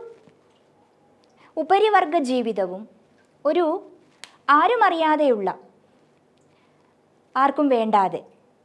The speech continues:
അങ്ങനെ ഒരു പത്നി കൈകസി. തീരെ ഉപേക്ഷിക്കപ്പെട്ട നാല് കുട്ടികൾ. ഈ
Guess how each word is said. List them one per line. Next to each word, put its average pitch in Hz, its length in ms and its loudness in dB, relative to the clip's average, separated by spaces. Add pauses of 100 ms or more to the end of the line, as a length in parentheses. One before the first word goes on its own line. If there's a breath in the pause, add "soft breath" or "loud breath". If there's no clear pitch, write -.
(120)
അങ്ങനെ 370 320 -2
ഒരു 349 240 0
പത്നി 254 300 -6 (100)
കൈകസി. 185 480 -10 (1700)
തീരെ 233 400 -4
ഉപേക്ഷിക്കപ്പെട്ട 226 800 -6 (220)
നാല് 180 240 -12
കുട്ടികൾ. 160 380 -18 (960 soft breath)
ഈ 370 80 -2